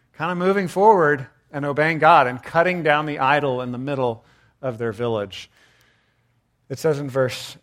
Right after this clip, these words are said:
twenty-seven, "Gideon took ten men of his servants." He needed a lot of help, apparently, to do this. "Ten men of his servants, and did as the Lord told him.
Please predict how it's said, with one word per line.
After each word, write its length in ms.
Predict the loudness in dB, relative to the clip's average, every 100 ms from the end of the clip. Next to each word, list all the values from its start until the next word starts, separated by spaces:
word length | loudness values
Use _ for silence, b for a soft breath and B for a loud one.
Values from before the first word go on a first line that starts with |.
| -16
twenty-seven, 840 | -8 -6 -8 -6 -6 -6 -12 -20 _
"Gideon 440 | -2 0 0 -2
took 280 | -2 -4 -4
ten 580 | -6 -2 -2 -2 -6 -8
men 360 | -6 -4 -2 -4
of 120 | -6
his 120 | -8
servants." 840 | -4 -2 -2 -4 -12 -14 -16 -18 _ _ _ -12
He 80 |
needed 240 | -6 -2 0
a 60 |
lot 180 | 2 2
of 60 | 2
help, 260 | 0 -2
apparently, 400 | -4 -8 -8 -8
to 100 | -8
do 160 | -6 -6
this. 380 | -4 -6 -8 -20 b b b b b _
"Ten 280 | -4 -2 -2
men 360 | 0 0 0 -2
of 120 | -4
his 120 | -2
servants, 400 | 0 0 -2 -8
and 240 | -8 -6
did 200 | -2 0
as 140 | 0 -4
the 80 | 0
Lord 300 | 2 2 0
told 360 | -2 0 -2
him. 280 | -6 -10 -12